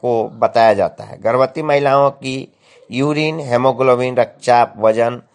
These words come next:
बच्चे की स्थिति आदि की जांच की जाती है। जांच के बाद आवश्यकता अनुसार लिखी दवाएं महिलाओं को मुफ्त दी जाती है।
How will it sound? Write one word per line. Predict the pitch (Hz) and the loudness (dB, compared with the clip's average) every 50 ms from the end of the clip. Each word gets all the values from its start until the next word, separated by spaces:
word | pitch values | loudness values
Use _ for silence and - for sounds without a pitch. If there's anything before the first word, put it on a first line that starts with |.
| _ _ _ _ - | _ _ _ _ -2
बच्चे | 107 131 - - 156 156 | -2 -2 0 0 -2 -4
की | 147 143 147 139 | -2 -4 -8 -8
स्थिति | 143 - 139 139 135 139 | -8 -10 -12 -6 -2 2
आदि | 135 127 123 107 127 | 2 2 2 0 -6
की | - 127 127 | -8 -10 -8
जांच | 110 98 113 113 113 - | -2 -2 -2 -2 -2 -4
की | - - 104 | -10 -12 -6
जाती | 90 90 80 78 - - | -6 -6 -6 -6 -10 -16
है। | 92 90 | -16 -8
जांच | 87 113 117 120 117 - | -4 -2 0 0 -2 -2
के | - 120 | -4 -4
बाद | 113 120 120 120 120 95 - _ _ _ _ - _ - - | 0 2 2 2 0 -2 -10 _ _ _ _ -20 _ -4 0
आवश्यकता | 120 127 123 - 135 135 - - 160 156 | 0 0 0 -2 -4 -6 -2 0 2 2
अनुसार | 160 160 156 147 147 147 147 143 139 - _ _ _ _ _ - | 2 2 0 0 2 2 2 2 -2 -8 _ _ _ _ _ -16
लिखी | 123 123 135 135 - - 156 151 | -10 -10 -10 -10 -8 -10 -8 -2
दवाएं | 135 147 143 139 139 139 135 127 | 0 2 2 4 2 2 0 -2
महिलाओं | 127 127 127 127 135 127 120 127 131 123 | -2 -4 -4 -4 -2 -2 0 0 0 -2
को | - - 123 | -4 -6 -10
मुफ्त | 120 120 123 120 - - | -8 -8 -10 -10 -10 -14
दी | 107 107 104 | -14 -12 -6
जाती | 98 92 87 87 - - - | -4 -4 -4 -4 -6 -14 -20
है। | - | -20